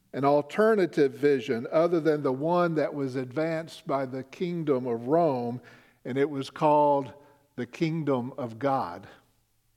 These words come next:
And the fundamental difference between these divergent visions is not the ends, but the means.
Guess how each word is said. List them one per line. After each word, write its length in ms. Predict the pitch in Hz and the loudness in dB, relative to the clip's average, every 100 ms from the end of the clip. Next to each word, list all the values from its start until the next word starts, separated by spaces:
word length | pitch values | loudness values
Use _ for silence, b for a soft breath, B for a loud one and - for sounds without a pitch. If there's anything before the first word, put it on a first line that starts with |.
| _ _ _ _ _ _ - | _ _ _ _ _ _ -8
And 100 | 113 | -4
the 60 | |
fundamental 640 | 127 196 220 208 208 208 160 | 2 2 4 2 2 2 2
difference 600 | 143 247 - 143 139 - | 2 0 0 -6 -6 -4
between 520 | 151 - 180 180 170 | -4 0 2 2 2
these 260 | 170 160 | 2 2
divergent 800 | 147 160 160 143 185 202 165 147 | 2 4 2 4 4 4 2 -2
visions 540 | 131 190 220 165 147 139 | 2 2 2 0 -2 0
is 180 | 139 151 | 0 2
not 320 | 185 208 - | 2 2 0
the 320 | 147 170 214 | 0 2 2
ends, 640 | 240 170 - 156 160 - - b b b b _ - | 2 2 -2 -6 -8 -12 -20 b b b b _ -2
but 180 | 165 | 0
the 80 | 202 | 2
means. 760 | 202 254 240 143 107 107 - | 2 2 2 0 -4 -8 -12